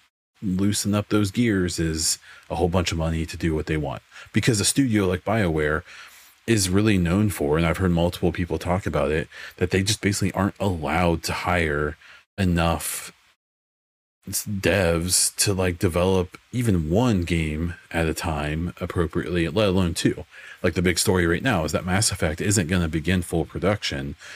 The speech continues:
until Dreadwolf comes out, and then probably a little time after that.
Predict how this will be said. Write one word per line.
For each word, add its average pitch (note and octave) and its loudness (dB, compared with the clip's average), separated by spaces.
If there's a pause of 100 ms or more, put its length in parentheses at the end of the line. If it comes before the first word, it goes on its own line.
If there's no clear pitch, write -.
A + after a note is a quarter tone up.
(160)
until E2 0
Dreadwolf F2 0
comes D2+ -6
out, C#2+ -2
and B2 0
then C3+ 2
probably B2 -2
a E2+ 0
little F#2 0
time F#2 -2
after F2+ -4
that. D#2+ -2